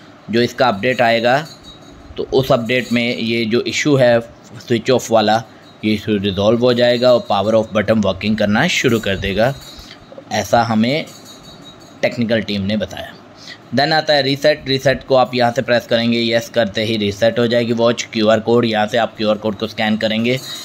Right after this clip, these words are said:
और application installation start हो जाएगा। इसके बाद आता है साउंड। साउंड फीचर में आपको वाइब्रेशन, मीडिया ऑडियो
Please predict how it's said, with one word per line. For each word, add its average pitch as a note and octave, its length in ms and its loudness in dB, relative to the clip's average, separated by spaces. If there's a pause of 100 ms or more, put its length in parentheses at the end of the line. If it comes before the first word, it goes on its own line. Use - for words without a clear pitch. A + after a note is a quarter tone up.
(260)
और G#2+ 420 4 (340)
application G#2 540 -4
installation G#2 580 -2
start F#2 340 -2
हो G#2 100 -2
जाएगा। A2 300 0
इसके A#2+ 260 0
बाद C#3 180 4
आता C3 180 2
है A2 280 -4 (580)
साउंड। C#3 400 4
साउंड C#3 280 2
फीचर D#3 300 0
में D#3 100 -2
आपको C#3+ 300 0
वाइब्रेशन, B2 680 -2 (720)
मीडिया D3 440 4
ऑडियो D#3+ 380 2